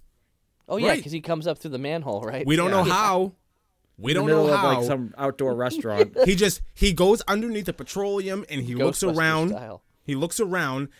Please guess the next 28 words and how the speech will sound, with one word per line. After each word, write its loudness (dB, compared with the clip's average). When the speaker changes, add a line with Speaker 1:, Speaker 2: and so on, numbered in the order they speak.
Speaker 2:
and -8
then -4
goes -2
back 0
to 2
Blondie -2
and -4
says, -2
"I -8
think -6
I -2
found -2
a 2
way 0
out." -2
And -8
next -2
thing -2
you -2
know, 0
they're -6
just -10
coming -4
up -16
from -8
the -8
sewer. -16
Speaker 3:
Yep. -14